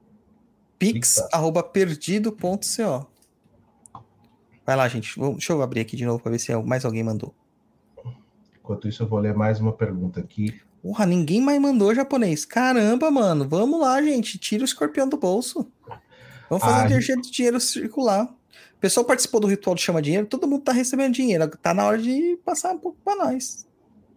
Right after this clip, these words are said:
Speaker 1: Fazer circular.
Speaker 2: É.
Speaker 1: A Giane S.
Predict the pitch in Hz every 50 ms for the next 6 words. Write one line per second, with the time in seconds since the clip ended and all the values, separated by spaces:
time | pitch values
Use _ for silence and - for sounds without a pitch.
0 | _ _ - - 98 92 95 101 - - 117 110 - 123 120 117 104 92 90 -
1 | - _ _ _ _ - - - - - - 269 285 247 104 104 104 101 104 101
2 | 101 101 101 104 107 104 - 120 131 143 156 165 165 165 160 - 139 139 139 139
3 | - - - - - 185 -